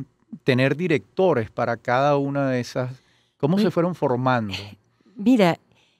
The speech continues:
Speaker 2: el proceso fue un proceso no, yo no diría, no fue un proceso vertical.
Speaker 1: Ok.
Speaker 2: O sea, no fue decretado. Eso
Speaker 1: Ya,
Speaker 2: fue un
Speaker 1: ya.
Speaker 2: proceso absolutamente horizontal.
Speaker 1: Muy bien.
Speaker 2: Y yo pienso que la horizontalidad
Speaker 1: Ujú.
Speaker 2: es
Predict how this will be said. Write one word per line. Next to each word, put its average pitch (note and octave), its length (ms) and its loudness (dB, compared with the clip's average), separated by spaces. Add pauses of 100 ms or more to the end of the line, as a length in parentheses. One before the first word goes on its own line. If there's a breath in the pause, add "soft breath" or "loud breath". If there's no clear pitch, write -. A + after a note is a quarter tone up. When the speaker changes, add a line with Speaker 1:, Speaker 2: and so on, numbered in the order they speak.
(200)
Speaker 2:
el G3+ 160 4
proceso G#3+ 480 2
fue D4 160 2
un C#4+ 100 2
proceso B3+ 580 2
no, G#3 480 4
yo D#3+ 200 2
no G3 140 4
diría, A3 240 2 (540 soft breath)
no A#3+ 180 8
fue B3+ 160 6
un A#3 80 4
proceso A#3+ 400 2
vertical. C#3 720 0 (100)
Speaker 1:
Ok. B2+ 180 -12 (360)
Speaker 2:
O D3 100 0
sea, E3 180 4
no E3+ 160 8
fue G#3 200 4
decretado. D3+ 760 2
Eso G#3 200 -2
Speaker 1:
Ya, G#3 60 0
Speaker 2:
fue A#3 120 10
un A#3+ 60 8
Speaker 1:
ya. A#3 60 6
Speaker 2:
proceso A3 400 4
absolutamente F#3+ 840 2
horizontal. B2 840 -4 (140)
Speaker 1:
Muy B2 160 -12
bien. G#2 320 -12
Speaker 2:
Y D#3 100 2
yo E3 120 6
pienso G#3+ 380 4
que F#3 120 2
la D#3 120 4
horizontalidad C#3+ 880 0 (240 soft breath)
Speaker 1:
Ujú. A#2 300 -10
Speaker 2:
es E3+ 500 2